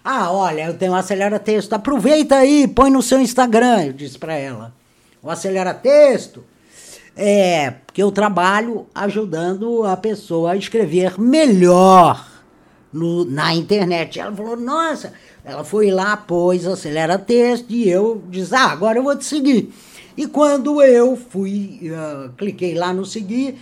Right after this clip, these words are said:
eu vi que havia um erro inclu-, com o verbo dar, né?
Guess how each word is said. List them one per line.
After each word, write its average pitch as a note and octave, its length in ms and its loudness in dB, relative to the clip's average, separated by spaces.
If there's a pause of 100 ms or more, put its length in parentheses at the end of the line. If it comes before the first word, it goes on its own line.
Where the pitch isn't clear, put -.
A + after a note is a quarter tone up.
(220)
eu A#3+ 100 -4
vi C4+ 140 -2
que C#4 120 -4
havia B3+ 540 2 (340)
um A3+ 300 2
erro E3+ 480 4
inclu-, C3+ 320 -10
com A3 360 2
o A3+ 100 0
verbo F3+ 500 0
dar, C#3 840 0
né? E3+ 320 -4